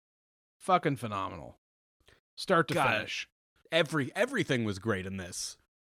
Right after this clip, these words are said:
Speaker 1: I'm glad that they went to the kendo stick so quickly. Like, you knew that they weren't gonna hold back at that point.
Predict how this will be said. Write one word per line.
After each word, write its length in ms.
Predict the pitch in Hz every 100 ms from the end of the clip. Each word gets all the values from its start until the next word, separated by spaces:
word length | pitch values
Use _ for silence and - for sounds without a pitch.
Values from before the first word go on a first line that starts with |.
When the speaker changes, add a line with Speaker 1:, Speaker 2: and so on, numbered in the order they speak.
| _ _ _ -
Speaker 1:
I'm 140 | 170 196
glad 280 | 247 294
that 80 | 262
they 120 | 233
went 240 | 202 180 -
to 80 | 185
the 100 | 143
kendo 380 | - 160 151 135
stick 260 | - 139 -
so 200 | 175 139
quickly. 460 | - 113 92 - - _ _ _ _ _ _
Like, 200 | - 147
you 80 | 170
knew 180 | 175 190
that 60 | 175
they 140 | 170
weren't 240 | 151 156
gonna 160 | 151 147
hold 220 | 131 139
back 300 | 127 120 117
at 80 | 104
that 200 | 107 -
point. 320 | - 104 101